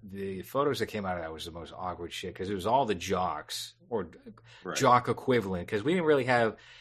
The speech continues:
Speaker 1: y-, you know, when you're, you're going to high school in the aughts, the whole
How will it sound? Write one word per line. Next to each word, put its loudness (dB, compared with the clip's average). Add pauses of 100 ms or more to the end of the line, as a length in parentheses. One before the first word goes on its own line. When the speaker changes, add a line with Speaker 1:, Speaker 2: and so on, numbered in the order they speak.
(480)
Speaker 1:
y-, 0
you 2
know, 6
when 2
you're, 4
you're -6
going 4
to 0
high -6
school 2
in 2
the 0
aughts, -4 (840)
the 4
whole 6